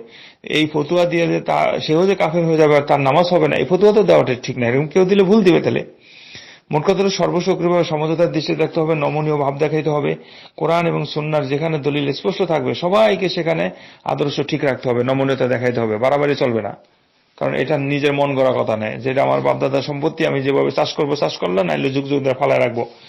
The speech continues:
নাইলে ওখানে সমস্ত এলাকার টয়লেট বানায় রাখবো। কোরআন হাদিসের ক্ষেত্রে এরকম না। কোরআন হাদিস যার যার মন গড়া মতো মানা যাবে না। কোরআন হাদিস যেখানে যেটা স্পষ্ট দলিল আছে, প্রমাণ আছে,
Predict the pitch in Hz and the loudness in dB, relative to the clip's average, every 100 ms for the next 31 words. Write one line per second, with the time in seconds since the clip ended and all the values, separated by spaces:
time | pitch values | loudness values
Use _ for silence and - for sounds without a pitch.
0 | - - 143 143 143 139 143 135 131 139 | -20 -16 -6 -2 0 0 0 -2 -2 -4
1 | 135 151 139 - - - - - 151 135 | -2 -2 0 -2 -4 -6 -6 -4 -2 0
2 | 131 135 131 - - _ 139 147 151 139 | 0 0 -2 -8 -20 _ -6 -2 0 0
3 | 127 127 123 113 104 104 - _ _ _ | 0 0 0 -2 -4 -8 -10 _ _ _
4 | _ 143 139 135 131 143 135 135 131 135 | _ -2 -2 0 -2 -2 -2 -2 -2 -2
5 | 135 117 110 104 139 123 139 135 131 139 | -2 -4 -4 -4 -4 -2 0 0 0 0
6 | 135 127 123 127 131 127 123 120 120 117 | 0 0 0 -2 -2 0 0 0 -2 -2
7 | 117 120 117 113 104 - 143 143 139 135 | 0 0 0 0 -2 -2 -2 0 -2 -4
8 | 139 156 143 143 139 - 147 139 151 147 | -2 -2 -2 -2 -2 -4 -4 0 0 0
9 | 143 143 147 151 147 143 | 0 -2 -2 0 0 0